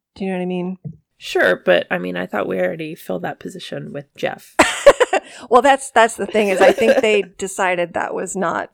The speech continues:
Speaker 1: necessarily the best way to go with his character, and he is made a little bit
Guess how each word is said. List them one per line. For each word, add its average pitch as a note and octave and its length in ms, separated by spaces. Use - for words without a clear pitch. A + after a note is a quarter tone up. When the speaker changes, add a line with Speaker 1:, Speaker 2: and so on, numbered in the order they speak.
Speaker 1:
necessarily F#3+ 560
the E3+ 120
best F#3+ 280
way F3 100
to E3 80
go E3 220
with D#3+ 140
his - 160
character, E3+ 420
and F3 140
he F#3 160
is E3 180
made E3 240
a E3 60
little E3 240
bit D#3 300